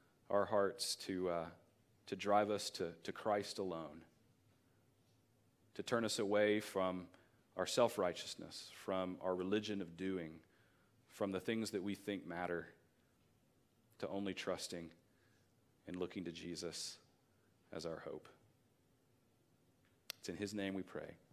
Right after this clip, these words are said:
Amen. Go ahead and stand for our time of benediction. Before we do that, I want to invite any of you who are guests this morning or any of you that have a ministry need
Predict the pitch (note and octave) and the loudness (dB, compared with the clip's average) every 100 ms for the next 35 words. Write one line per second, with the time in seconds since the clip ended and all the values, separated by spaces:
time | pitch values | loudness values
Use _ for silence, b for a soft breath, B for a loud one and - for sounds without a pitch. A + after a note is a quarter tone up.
0 | _ b b b - E2 D#2+ D#2+ E2+ _ | _ b b b -12 -8 -6 -8 -12 _
1 | _ _ _ _ _ _ B B - D#3 | _ _ _ _ _ _ B B 2 4
2 | A#2 - B2 A#2+ C3+ - G#2+ G2 B2+ A2 | 4 2 2 2 0 4 4 6 6 6
3 | G#2 G#2+ G2+ A2 - C#3 B2 A2 C3 B2 | 4 2 2 2 2 0 0 2 4 4
4 | G#2+ B2+ C3 A#2+ B2 G#2+ A2+ A2+ G#2 G2 | 4 6 12 12 10 6 4 4 2 10
5 | A2+ A#2+ - - B B B B B C#3 | 12 12 10 -4 B B B B B 12
6 | D#3 D3 C3+ C3 C#3 D3 C3+ A#2+ A#2 G#2+ | 12 12 12 10 8 8 6 6 6 8
7 | B2 B2+ - C#3 - C3+ C3+ C3+ C3+ C#3+ | 10 8 6 -2 0 4 4 4 4 8
8 | E3 D3+ C#3 C#3+ C#3 C#3 A#2+ B2+ A#2 C3 | 10 10 8 8 8 8 10 10 8 4
9 | C3 - C3 B2 B2+ C3 A#2+ | 4 2 4 6 6 4 2